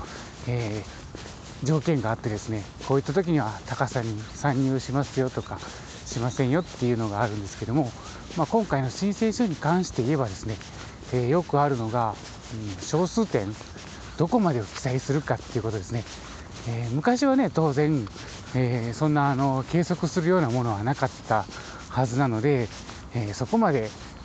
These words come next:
えー、何ミリ単位っていうことはないんですけども、今はやっぱりキャドでする図面をですね、キャドで、えー、書くケースが、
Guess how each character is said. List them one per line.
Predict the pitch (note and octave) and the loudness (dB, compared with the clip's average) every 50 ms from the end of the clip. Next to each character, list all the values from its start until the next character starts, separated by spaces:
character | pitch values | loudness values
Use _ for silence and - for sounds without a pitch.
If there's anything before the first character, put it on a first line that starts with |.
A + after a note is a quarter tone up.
| - - | -6 -4
え | A#2 A2+ A2+ | -2 -2 -2
ー、 | A2 | 0
何 | A#2 C3 C#3 D#3 D#3+ E3 | 2 2 4 4 4 4
ミ | F3 | 4
リ | D#3+ D#3+ | 2 2
単 | C#3 E3+ E3+ F3+ D#3 C3 | 2 2 4 4 4 2
位 | |
っ | G#2+ | 0
て | - - - G#2+ | -2 -6 -4 -4
い | A2+ | -2
う | G#2 | 0
こ | - B2+ | 0 0
と | - C3 A#2 | 2 2 2
は | A#2 A#2 G#2+ G#2 - - - - - - - - | 2 0 0 -4 -6 -12 -12 -12 -12 -10 -2 2
な | - D#3 E3+ | 4 4 6
い | E3 | 6
ん | C#3 | 4
で | A2 A2 | 2 0
す | G2+ - | -2 -4
け | - A2+ | -4 -2
ど | G#2+ A2 | 0 0
も、 | A#2 C#3 B2 G#2+ G2+ - - - - - - - - - | 2 2 0 0 -2 -8 -12 -14 -14 -14 -14 -6 0 2
今 | F#3+ G#3+ F#3+ D3 | 4 4 6 6
は | A#2+ A#2 A2+ | 4 4 4
や | A2+ | 2
っ | A2 | 0
ぱ | - - A#2 A2 | 2 2 2 2
り | G#2+ G#2 F2+ - | 2 0 -4 -2
キ | - | 0
ャ | D#3+ A3+ | 2 2
ド | F#3 F#3 | 4 4
で | C#3 B2 | 2 2
す | - - - G#2+ | 0 -2 -2 -2
る | A#2 B2+ B2 - - - - - - - - - - - - A#2+ | 0 0 -2 -4 -6 -14 -14 -14 -14 -14 -14 -14 -12 -8 -2 2
図 | B2 C#3+ | 4 4
面 | F3+ F#3 C#3 G#2+ | 6 6 4 4
を | G2+ | 2
で | G#2 | 0
す | - - | 0 0
ね、 | C3+ C3 G#2+ G2 F#2 - - | 0 0 0 -2 -8 -10 -4
キ | - | 0
ャ | D3+ D#3+ | 2 4
ド | F3+ E3+ | 4 4
で、 | D#3+ F3+ F3+ - - - - - - - - - - C#3+ | 4 2 2 0 -4 -10 -12 -12 -12 -12 -12 -6 0 0
え | C#3+ | 0
ー、 | C3 - | 2 2
書 | F3 | 0
く | D#3+ - C3+ | -2 -2 -2
ケ | - - C#3+ D3 | -2 0 2 2
ー | B2+ | 2
ス | - - | 0 -2
が、 | A2 A2 G2+ | -2 -2 -2